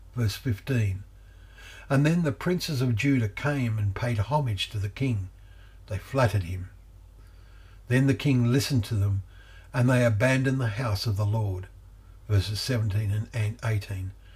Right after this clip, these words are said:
and great trouble followed. These events are lessons for us.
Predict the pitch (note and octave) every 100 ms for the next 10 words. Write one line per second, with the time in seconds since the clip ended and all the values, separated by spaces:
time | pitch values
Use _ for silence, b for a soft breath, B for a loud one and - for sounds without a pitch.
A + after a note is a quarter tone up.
0 | b b b G#2 G2+ A2 A#2+ A#2+ - -
1 | B2+ G2 F#2 - A#2+ G2+ F#2 F2 - -
2 | - - - b b b b b b b
3 | b - B2 G#3 A#3+ F3 D3 G2+ G#2 G2+
4 | - - - - - - - - B2 A#2+
5 | - B2+ C#3 A#2 - A2+ G#2 - G#2+ G2
6 | F#2+ - -